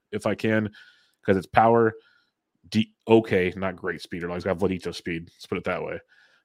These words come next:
But, uh, he, he's got a, a profile that'll work at pick one thirteen that I can, like, comfortably put in my lineup, not worry about. He plays pretty much every day on a pretty good team, I think, in Milwaukee. So Willie's a guy I liked. I think he kind of actually underachieved a bit last year, even though he hit thirty-one home runs, at least in batting average, he underachieved,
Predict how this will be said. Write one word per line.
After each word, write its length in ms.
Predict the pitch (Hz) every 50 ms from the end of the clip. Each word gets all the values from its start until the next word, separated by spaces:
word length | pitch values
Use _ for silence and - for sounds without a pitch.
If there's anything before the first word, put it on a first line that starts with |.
| _ -
But, 340 | 101 107 104 98 - -
uh, 80 | 107 95
he, 200 | 92 101 110 107 -
he's 180 | 104 110 98
got 240 | - - 117 113 107
a, 100 | 110 101
a 60 | 104
profile 520 | - - - 107 98 - - 101 95 95 92
that'll 260 | 95 87 87 87 87
work 420 | 92 95 95 92 87 - - - - -
at 280 | 95 92 - - _
pick 200 | - - 98 90 - _ -
one 260 | 87 92 90 92 80
thirteen 680 | - 98 95 - _ - - 107 101 104 104 107 107 - _ -
that 100 | 98 92
I 40 | 95
can, 140 | - 98 95
like, 180 | 92 92 90 _ _ _ -
comfortably 320 | - 117 101 - - 107
put 160 | 95 - 110 92
in 40 |
my 80 | 95 95
lineup, 360 | 95 95 95 95 95 92 87 - _ _ _ _ _ _ _ _ -
not 220 | - 98 104 101 98
worry 180 | 98 95 98
about. 200 | 95 95 92 92
He 60 | 92
plays 280 | 85 - - 98 95 -
pretty 180 | - 104 98 95
much 180 | 92 92 -
every 200 | 101 90 90 90
day 300 | 87 90 90 90 92 92 - _ _ -
on 160 | 98 101 98
a 80 | 98 90 - _ -
pretty 260 | - 156 156 151 127
good 240 | 101 110 110 101 87
team, 220 | - 110 101 95
I 80 | 90 82
think, 280 | - 92 90 90 87 85
in 200 | 95 98 98 95
Milwaukee. 560 | 95 92 90 87 90 87 87 - - 90 87
So 300 | - - - 98 87 82 _ _ _ _ _ _ _ _ _ _ _ _ _ _ _
Willie's 320 | - 110 117 117 113 98 104
a 40 |
guy 160 | 98 104 98 98
I 40 |
liked. 280 | 98 95 95 95 90 -
I 60 | 92
think 140 | 90 107 98
he 80 | 101 90
kind 200 | - 113 107 104
of 80 | 95
actually 260 | 101 98 - - 98
underachieved 640 | - - 98 98 98 110 110 104 - - 120 117 110 117
a 40 |
bit 160 | 107 117 120 104
last 300 | 113 113 110 - - -
year, 160 | 117 113 110
even 180 | 107 101 98 98
though 60 | 95
he 60 | 90
hit 140 | 107 90 -
thirty-one 360 | - 104 104 110 107 110 107
home 160 | 107 104 104
runs, 160 | 104 104 107 104
at 60 | 104
least 140 | 95 90 98
in 60 | 90
batting 260 | 95 95 101 104 104
average, 240 | 104 104 107 95 -
he 60 | 101
underachieved, 520 | 98 98 98 98 - - 110 107 104 104